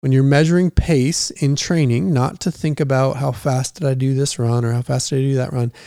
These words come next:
but rather to think about how slow can I? Because when you learn to run easy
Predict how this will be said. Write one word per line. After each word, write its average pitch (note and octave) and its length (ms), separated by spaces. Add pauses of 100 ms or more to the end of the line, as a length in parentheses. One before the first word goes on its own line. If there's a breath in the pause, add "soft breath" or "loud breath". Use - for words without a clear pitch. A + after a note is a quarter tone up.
(160 loud breath)
but - 160
rather C#3 360
to B2+ 80
think C3 200
about B2 180
how B2 140
slow A#2+ 260
can A2+ 340
I? A#2 220 (1120 loud breath)
Because C3 320
when C#3 160
you C3+ 140
learn D3 300
to F#3 120
run D#3+ 220
easy A#2+ 400